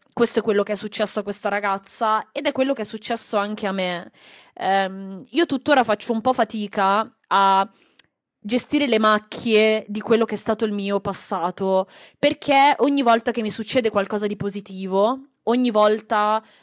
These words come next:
ehm, che qualcuno mi tratta bene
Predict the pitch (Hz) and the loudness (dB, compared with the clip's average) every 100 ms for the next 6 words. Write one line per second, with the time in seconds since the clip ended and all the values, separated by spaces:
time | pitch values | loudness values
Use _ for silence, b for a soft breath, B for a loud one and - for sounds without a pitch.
0 | b 208 196 196 196 190 190 185 180 - | b -4 0 0 -2 -6 -12 -14 -18 -16
1 | - 220 202 208 - - 233 - 320 254 | -6 0 2 0 -2 0 0 0 2 2
2 | 208 214 202 - - 202 233 269 285 311 | 0 -4 -6 -6 -6 -2 0 2 2 0
3 | - | -4